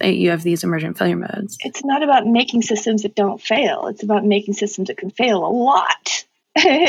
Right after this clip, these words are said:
Speaker 2: and still, like, serve their core purpose of, like, serving the customer.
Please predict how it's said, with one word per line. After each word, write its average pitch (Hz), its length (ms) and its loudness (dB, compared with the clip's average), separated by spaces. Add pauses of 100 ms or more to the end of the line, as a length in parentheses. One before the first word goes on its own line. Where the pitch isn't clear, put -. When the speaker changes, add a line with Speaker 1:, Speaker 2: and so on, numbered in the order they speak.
(140)
Speaker 2:
and 247 220 2
still, 240 420 0
like, 208 240 2
serve 240 320 0
their 220 160 0
core 220 220 0
purpose 330 520 -2
of, 185 140 -2
like, 190 240 2
serving 196 460 0
the 214 40 -8
customer. 208 520 -4